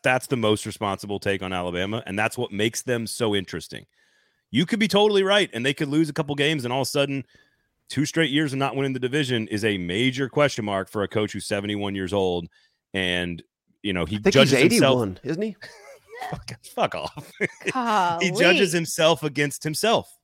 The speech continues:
Speaker 1: Like, he only competes against himself. And when he's not winning and not doing his best,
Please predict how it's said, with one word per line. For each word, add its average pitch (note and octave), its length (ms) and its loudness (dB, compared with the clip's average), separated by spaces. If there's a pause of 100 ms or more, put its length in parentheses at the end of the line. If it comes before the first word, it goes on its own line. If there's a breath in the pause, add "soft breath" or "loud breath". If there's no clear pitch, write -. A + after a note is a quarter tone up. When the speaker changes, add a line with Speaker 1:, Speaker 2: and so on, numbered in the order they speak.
Speaker 1:
Like, A2+ 160 -4
he F3 180 -6
only F#3+ 280 -2
competes F3 420 -6
against C#3 300 -6
himself. - 520 -6
And G#2 140 -6
when G#2 100 -4
he's D3 160 -4
not F#3+ 200 0
winning D3 360 2 (880)
and G#2 180 -2
not A2 220 0
doing C#3 220 0
his C#3+ 160 -4
best, B2 680 0